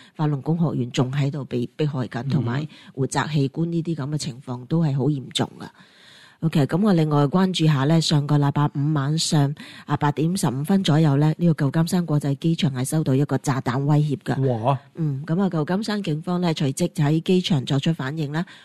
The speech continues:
Speaker 1: 搵到一個可疑嘅包裹，而且即刻疏散咗國際航站樓嘅人流啦，位於呢個，嗯，三藩市呢個機場嘅捷運車站咧，亦都關閉咗嘅。午夜之前呢，警察完成咗對國際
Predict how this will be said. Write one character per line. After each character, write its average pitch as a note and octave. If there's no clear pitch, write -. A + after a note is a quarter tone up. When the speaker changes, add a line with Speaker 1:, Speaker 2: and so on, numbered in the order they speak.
Speaker 1:
搵 C3
到 C#3
一 D#3
個 C#3+
可 C3+
疑 D3+
嘅 C3
包 D3
裹， C3
而 C#3
且 D#3
即 G3
刻 F#3+
疏 F#3
散 D3
咗 D3
國 C#3
際 C#3+
航 B2
站 B2
樓 B2+
嘅 C#3+
人 C3
流 C3
啦， D#3
位 C3
於 E3+
呢 F3+
個， C#3
嗯， C3
三 A#3
藩 D#3
市 -
呢 E3
個 D#3+
機 F#3
場 E3
嘅 D3
捷 C#3+
運 C3+
車 F#3
站 C#3
咧， D#3+
亦 D3
都 E3
關 D#3+
閉 C#3
咗 C3+
嘅。 D3+
午 D3+
夜 F3
之 G#3+
前 D3+
呢， F#3
警 D#3
察 G3+
完 C3
成 C3
咗 C3+
對 C#3+
國 C#3+
際 D3